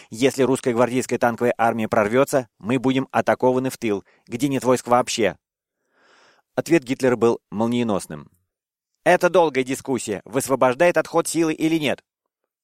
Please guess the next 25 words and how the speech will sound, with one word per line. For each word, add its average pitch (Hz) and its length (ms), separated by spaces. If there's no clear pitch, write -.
Он 131 180
остался 123 580
при 123 120
своем 110 420
мнении». 92 500
В 113 140
итоге 160 460
отвод 113 420
четвертой 95 480
армии 147 360
был 113 240
вновь 101 360
запрещен. 92 680
В - 80
качестве 147 380
компенсации 107 560
Гитлер 120 320
пообещал 104 480
командованию 90 580
группы 95 280
армий 82 280
«Центр» 147 340
четвертую 92 560
танковую 92 440
дивизию, 78 480